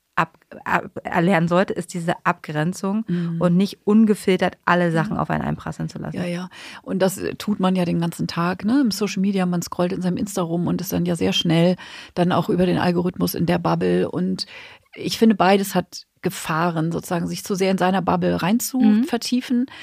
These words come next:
Speaker 2: Dann wird alles, was Ab-, Attachment Parenting und bindungsorientiert ist, ist dann nicht genug Attachment und nicht genug bindungsorientiert. Also so, das ist ja auch dann schnell, dass sich so Dogmen dann so verfestigen.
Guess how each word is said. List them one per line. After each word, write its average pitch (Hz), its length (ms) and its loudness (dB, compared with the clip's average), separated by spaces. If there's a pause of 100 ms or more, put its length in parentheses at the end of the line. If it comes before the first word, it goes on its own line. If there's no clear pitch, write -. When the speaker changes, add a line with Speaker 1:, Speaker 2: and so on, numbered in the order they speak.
(200)
Speaker 2:
Dann 180 180 0
wird 185 120 -2
alles, 185 280 0
was 180 180 0
Ab-, - 240 -10
Attachment 180 440 -4
Parenting 202 520 0
und 185 280 -4
bindungsorientiert 190 800 2
ist, 190 160 -2
ist - 160 -4
dann 175 100 2
nicht 170 220 -2
genug 185 360 6
Attachment 233 480 2
und - 120 0
nicht 165 160 -2
genug 185 500 4
bindungsorientiert. 226 1040 2
Also 185 160 -2
so, 180 160 0
das 185 160 -4
ist - 100 -10
ja - 80 0
auch 185 120 2
dann 175 180 0
schnell, 185 340 4 (360)
dass 190 120 -2
sich 180 140 -12
so 160 80 0
Dogmen 247 480 2
dann 233 200 2
so 233 120 -2
verfestigen. 240 720 -4